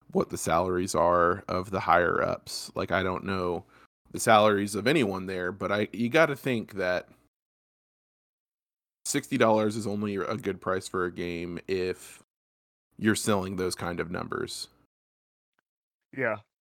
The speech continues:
Speaker 1: And that's why game prices are going up next gen, right? Like, I mean, we see it already.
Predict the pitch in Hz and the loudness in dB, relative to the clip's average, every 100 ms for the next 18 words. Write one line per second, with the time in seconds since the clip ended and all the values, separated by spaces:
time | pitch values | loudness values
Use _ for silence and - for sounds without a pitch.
0 | _ _ _ - 113 127 - 123 104 110 | _ _ _ 0 4 6 6 4 6 4
1 | 120 123 87 98 95 92 98 90 87 95 | 2 2 0 0 -4 -4 -2 -2 -2 -4
2 | 90 92 90 - 107 98 90 78 90 92 | -6 -6 -10 -8 -6 -6 -4 -2 -2 -4
3 | - 90 95 - - _ _ _ _ _ | -4 -4 -4 -12 -20 _ _ _ _ _
4 | _ _ _ _ _ _ - 107 101 104 | _ _ _ _ _ _ -4 0 2 2
5 | 110 - 101 98 98 95 95 98 98 | 2 2 2 2 2 2 0 -2 -4